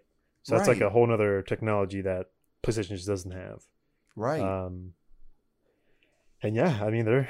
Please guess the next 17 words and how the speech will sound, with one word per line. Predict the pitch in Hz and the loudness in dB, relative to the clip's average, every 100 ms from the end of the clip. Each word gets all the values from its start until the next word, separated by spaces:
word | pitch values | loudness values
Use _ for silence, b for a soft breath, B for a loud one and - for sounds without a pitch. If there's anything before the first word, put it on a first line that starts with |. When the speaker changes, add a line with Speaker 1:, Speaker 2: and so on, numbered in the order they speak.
| - | 2
Speaker 1:
they're | 120 | 2
crushing | - 151 - 120 | 4 2 2 -4
it. | - 156 - 240 - - 240 - | 2 8 10 10 8 4 0 0
<laughs> | 143 | 0
Speaker 2:
But | 180 208 | 2 4
we | 202 | 2
haven't | 196 226 240 | 2 0 0
seen | 156 - 208 247 | -2 -2 -2 0
Microsoft | 208 196 180 196 151 | -2 -2 0 0 -2
show | - - - 185 233 | -6 -8 0 2 2
anything | 220 185 160 143 | 0 -2 -2 -4
off | 143 254 311 - - _ _ _ _ | -4 -4 -6 -12 -20 _ _ _ _
that | 156 147 131 | 2 2 2
really | 147 196 202 170 131 | 0 0 0 -4 -8
showcases | 120 - 165 254 - 117 95 95 82 | -8 0 2 2 -2 -8 -8 -12 -10
that. | 82 - - | -12 -12 -6
Speaker 1:
Yeah. | 110 98 | 0 0